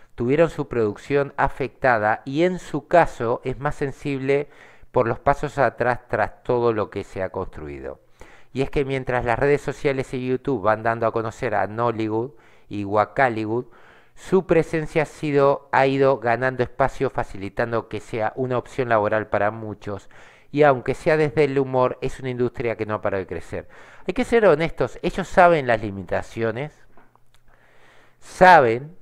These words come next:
y ese es el fuerte que tiene, tanto Nollywood como Wakaliwood, saben que no pueden competir de un punto de vista visual,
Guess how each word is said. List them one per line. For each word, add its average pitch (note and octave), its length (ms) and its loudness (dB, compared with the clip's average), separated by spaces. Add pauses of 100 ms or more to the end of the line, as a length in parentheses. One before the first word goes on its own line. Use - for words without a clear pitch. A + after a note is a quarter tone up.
(220)
y A#2 180 -2
ese D#3 160 0
es - 140 -8
el A2 140 -6
fuerte A2 500 0
que F#2 120 -8
tiene, F#2+ 340 -8
tanto A2 320 -4
Nollywood G#2+ 520 -4
como F2 260 -6
Wakaliwood, E2 760 -6 (1200)
saben F#3+ 280 6
que E3+ 100 0
no D#3+ 180 -4
pueden D#3+ 320 6
competir A#2 600 0
de G#2 80 -4
un G2 120 -8
punto G#2 220 -6
de G2+ 80 -2
vista G2+ 240 -6
visual, G#2 580 -6